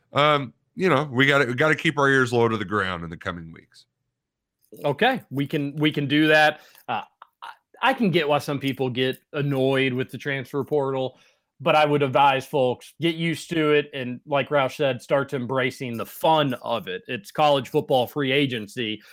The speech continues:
Speaker 2: but it's really kind of all behind the scenes for the most part. And Kentucky right now,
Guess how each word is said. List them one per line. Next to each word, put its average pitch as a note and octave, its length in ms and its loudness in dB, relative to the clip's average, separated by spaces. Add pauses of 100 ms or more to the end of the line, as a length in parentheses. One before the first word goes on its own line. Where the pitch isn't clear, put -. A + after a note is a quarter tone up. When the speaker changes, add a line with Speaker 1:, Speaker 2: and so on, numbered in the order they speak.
(180)
Speaker 2:
but C#3+ 100 0
it's B2+ 100 -4
really C3 240 0
kind B2+ 200 -4
of F2 100 -10
all A#2 240 4
behind A2 380 0
the G2 40 -8
scenes C#3 400 -6
for A#2 140 -10
the G2+ 80 -10
most G2+ 320 -10
part. A#2 340 -4
And C3 480 0 (600)
Kentucky D#3+ 500 2
right F3 260 4
now, F#3+ 500 0